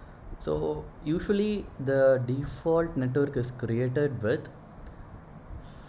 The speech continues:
uh, say, say like I shown you the parent folder as GraphQL, right? So it will be graph Q L underscore default. So this is my default network will be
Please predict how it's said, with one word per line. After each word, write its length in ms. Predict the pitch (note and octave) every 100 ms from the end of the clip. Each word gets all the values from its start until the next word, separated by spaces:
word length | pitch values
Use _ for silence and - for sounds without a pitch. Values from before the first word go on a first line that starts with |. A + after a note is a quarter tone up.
| - - - - -
uh, 500 | A#2+ A2+ A2 G#2+ -
say, 200 | - D3+
say 180 | E3 D#3
like 200 | C#3 B2+
I 260 | A#2+ B2
shown 320 | B2+ C3+ C#3 C#3
you 240 | C3+ C3+
the 220 | A#2 A2
parent 400 | G#2+ A2+ A#2 A#2+
folder 240 | B2 A2+ A#2
as 120 | G2+
GraphQL, 540 | G2+ G#2 G2+ - F#2+ F#2
right? 220 | B2 C#3+
So 200 | - B2 A#2+
it 120 | C3+
will 140 | D3 C#3+
be 180 | C#3 C#3
graph 480 | A#2 G2+ F#2+ G2+ G2 - - - - - - - -
Q 260 | - F#2 F#2+
L 160 | B2+ E3 -
underscore 680 | A2+ A2 A#2+ - - A#2 C#3 B2
default. 420 | G#2+ G#2 G2 - - - - - - - - -
So 200 | G#2+ G#2
this 220 | A#2+ C3+
is 160 | F3 D#3+
my 400 | C3 B2+ E3 A3+ - - - - - - - - - - - - - - - - - - - - - - - - -
default 480 | B2 D#3 D#3+ D3+ D3
network 400 | C3 G#2+ B2+ B2+
will 140 | A2 G2+
be 240 | A2+ E3+